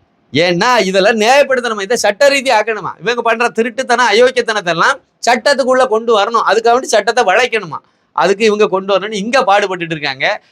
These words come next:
இந்த கூட்டணி களவாணிகளுடைய, அ, தலைமையாக இருக்கக்கூடிய காங்கிரஸ் வந்து, அ, இந்த மாதிரி முஸ்லிம்களுக்கு உடைய ஓட்டு வாங்குறதுக்காக நாங்க வெளிநாட்டுல போய் படிக்க வைப்போம், இங்க நாங்க கல்வி நிலையத்தை நீங்க நல்ல தரமா கொடுத்துட்டீங்கன்னா இங்க அவன் படிச்சுட்டு போப் போறான். இவ்வளவுதாங்க.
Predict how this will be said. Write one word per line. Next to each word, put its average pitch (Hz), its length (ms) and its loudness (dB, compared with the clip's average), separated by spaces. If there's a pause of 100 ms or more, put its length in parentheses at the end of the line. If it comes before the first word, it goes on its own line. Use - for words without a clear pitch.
இந்த 226 320 0
கூட்டணி 269 440 2
களவாணிகளுடைய, 233 840 2 (640)
அ, 170 120 -2
தலைமையாக 240 560 2
இருக்கக்கூடிய 220 540 0
காங்கிரஸ் 220 500 -2
வந்து, 214 640 0 (280)
அ, 214 180 4
இந்த 220 140 0
மாதிரி 233 180 0
முஸ்லிம்களுக்கு 240 600 0
உடைய 214 260 4
ஓட்டு 240 280 2 (100)
வாங்குறதுக்காக 208 680 2
நாங்க 208 260 -4
வெளிநாட்டுல 202 500 -4
போய் 214 100 -2
படிக்க 185 300 -2
வைப்போம், 185 380 -4 (120)
இங்க 202 280 -6
நாங்க 220 200 0
கல்வி 196 320 -2
நிலையத்தை 226 380 0
நீங்க 202 160 -4
நல்ல 190 260 0
தரமா 208 240 2
கொடுத்துட்டீங்கன்னா 202 480 -6
இங்க 226 240 -4
அவன் 208 140 -6
படிச்சுட்டு 185 280 -8
போப் 175 160 0
போறான். 135 300 -2 (520)
இவ்வளவுதாங்க. 156 600 0